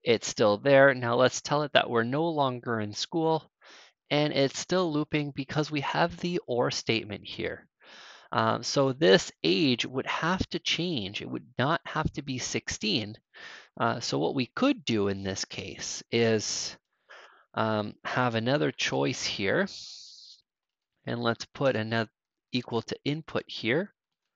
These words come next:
Um, and let's just do how old are you? And then let's do a if choice equals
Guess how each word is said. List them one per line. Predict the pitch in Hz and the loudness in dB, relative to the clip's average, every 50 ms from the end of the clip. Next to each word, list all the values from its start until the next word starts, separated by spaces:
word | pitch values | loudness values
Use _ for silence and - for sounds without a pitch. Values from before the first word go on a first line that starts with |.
| _ _ _ _ _ _ _ _ _ _ _ _ _ _ - | _ _ _ _ _ _ _ _ _ _ _ _ _ _ -6
Um, | 113 113 113 113 110 107 - | -4 -2 0 0 -2 -2 -4
and | - 113 117 120 | -6 -6 -4 -2
let's | 123 123 117 - | -2 -2 -2 -4
just | 127 120 - - | -6 -6 -6 -4
do | - 113 110 107 | -2 -2 -2 -2
how | - - - 160 156 156 | -4 -4 0 2 2 2
old | - 131 131 135 135 131 131 131 127 - - - - - _ _ _ _ _ _ _ _ _ _ _ _ _ _ _ - - | 2 2 0 2 2 2 0 0 -2 -4 -8 -12 -12 -16 _ _ _ _ _ _ _ _ _ _ _ _ _ _ _ -4 0
are | - 190 196 190 | 2 2 2 2
you? | 190 190 190 190 185 185 185 180 - - - - - - - - - - - - - - - _ _ _ _ _ _ _ _ _ _ _ _ _ _ _ _ _ _ - - - - - - - - - - _ _ _ - | 2 0 0 0 0 0 0 -2 -4 -8 -12 -12 -14 -16 -18 -20 -20 -20 -20 -20 -20 -20 -20 _ _ _ _ _ _ _ _ _ _ _ _ _ _ _ _ _ _ -20 -20 -18 -18 -18 -18 -18 -20 -20 -20 _ _ _ -6
And | - 127 127 131 127 120 | -4 -4 -4 -2 -2 -2
then | 117 117 120 120 117 110 | 0 0 0 0 -2 -2
let's | 110 113 110 107 - - | -2 -2 -2 -2 -4 -8
do | - - 110 107 101 | -8 -6 -4 -2 0
a | 98 101 101 - - - | 0 0 -2 -4 -2 0
if | 170 165 165 - - - - - - - - - - - _ _ _ _ _ _ _ _ _ _ _ _ _ _ _ _ _ _ _ _ _ _ _ _ _ | 2 2 2 0 -2 -10 -10 -10 -10 -12 -12 -16 -20 -20 _ _ _ _ _ _ _ _ _ _ _ _ _ _ _ _ _ _ _ _ _ _ _ _ _
choice | - - - 165 151 151 151 147 - - - - - - - - - - - - _ _ _ _ _ _ _ _ _ _ _ _ _ _ _ _ _ _ _ _ _ _ _ _ _ _ _ _ _ _ _ _ _ _ _ _ _ _ _ _ | -10 -6 -4 -2 -2 -2 -2 -4 -6 -6 -8 -6 -6 -6 -6 -8 -8 -12 -18 -20 _ _ _ _ _ _ _ _ _ _ _ _ _ _ _ _ _ _ _ _ _ _ _ _ _ _ _ _ _ _ _ _ _ _ _ _ _ _ _ _
equals | - 131 120 - - 120 113 110 110 107 104 104 104 107 - - - - - | -8 -8 -8 -8 -8 -4 -2 0 0 0 0 -2 -4 -6 -8 -8 -8 -8 -8